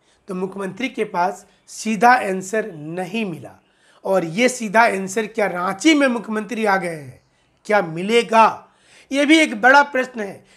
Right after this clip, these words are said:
कि आखिर एक सप्ताह से जो आंदोलन चल रहा है उसमें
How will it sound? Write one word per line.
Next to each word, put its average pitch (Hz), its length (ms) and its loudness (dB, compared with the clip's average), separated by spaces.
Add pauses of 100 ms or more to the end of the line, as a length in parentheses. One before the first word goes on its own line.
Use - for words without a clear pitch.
(140)
कि 233 80 -2
आखिर 226 500 2 (580)
एक 339 280 2
सप्ताह 277 460 2
से 277 160 -6
जो 247 160 -2
आंदोलन 226 480 0
चल 190 180 -4
रहा 160 160 -10
है - 160 -20 (460)
उसमें 269 540 -2